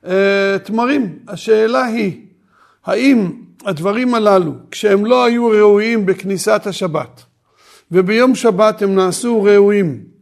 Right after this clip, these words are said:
האם הם נחשבים למוקצה או לא?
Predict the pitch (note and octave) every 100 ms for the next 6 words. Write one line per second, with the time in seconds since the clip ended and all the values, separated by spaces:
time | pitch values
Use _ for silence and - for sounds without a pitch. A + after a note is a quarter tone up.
0 | _ _ _ _ _ F#3+ A#3 A3 G#3 G3
1 | - G#3 F3+ A3+ A3 G#3+ G#3 - - A#3+
2 | A#3+ B3 - _ _ _ _ _ F#3 G3
3 | F#3+ A#2+